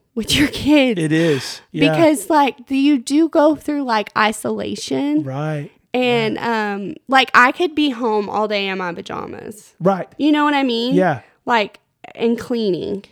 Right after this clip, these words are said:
Speaker 2: Yeah.
Speaker 1: And doing all the, but, like, I have to make myself, like,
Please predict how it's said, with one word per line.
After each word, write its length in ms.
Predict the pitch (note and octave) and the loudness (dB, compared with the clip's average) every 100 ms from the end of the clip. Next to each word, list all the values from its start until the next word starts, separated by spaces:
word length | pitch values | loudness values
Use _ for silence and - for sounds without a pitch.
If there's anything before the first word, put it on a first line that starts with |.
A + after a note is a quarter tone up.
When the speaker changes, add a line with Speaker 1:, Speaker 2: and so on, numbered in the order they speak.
| _ | _
Speaker 2:
Yeah. 280 | F3 E3 C#3 - _ _ | -2 0 -2 -10 _ _
Speaker 1:
And 560 | A#3+ A3 G#3+ G3 F3+ - G#3+ | 2 2 2 0 -4 -10 -10
doing 400 | B3+ C4 A#3 G3 | -4 -2 0 0
all 180 | G3+ | 0
the, 220 | G#3 G#3 - | 0 -2 -4
but, 340 | A3 B3+ A#3 - | -4 0 0 0
like, 260 | A3 G#3 | 0 0
I 120 | A3 | -4
have 260 | A#3+ A#3+ A3 | 0 0 0
to 120 | - | -2
make 380 | A#3 G#3+ F#3 G3+ | -4 -4 -4 -4
myself, 640 | - G#3 G3+ - G3 F#3 - | -4 -4 -4 -4 -4 -6 -10
like, 520 | G3 - - - - | -8 -8 -10 -16 -20